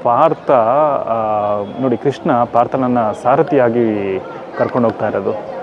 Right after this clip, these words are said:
ಮತ್ತು ಇಲ್ಲಿ ನೋಡಿ ಇಲ್ಲಿ ಭೀಷ್ಮ, ಆ, ಬಾಣಗಳನ್ನ ಹೇಗೆ, ಆ,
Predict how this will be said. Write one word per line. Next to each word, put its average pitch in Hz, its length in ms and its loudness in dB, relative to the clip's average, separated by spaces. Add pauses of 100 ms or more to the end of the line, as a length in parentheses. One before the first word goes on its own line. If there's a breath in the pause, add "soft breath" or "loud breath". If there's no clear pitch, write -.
(540)
ಮತ್ತು 160 140 2
ಇಲ್ಲಿ 139 180 4
ನೋಡಿ 143 180 2
ಇಲ್ಲಿ 117 420 0
ಭೀಷ್ಮ, 170 420 2 (1000)
ಆ, 127 100 2 (920)
ಬಾಣಗಳನ್ನ 180 500 4
ಹೇಗೆ, 131 680 4
ಆ, 101 120 2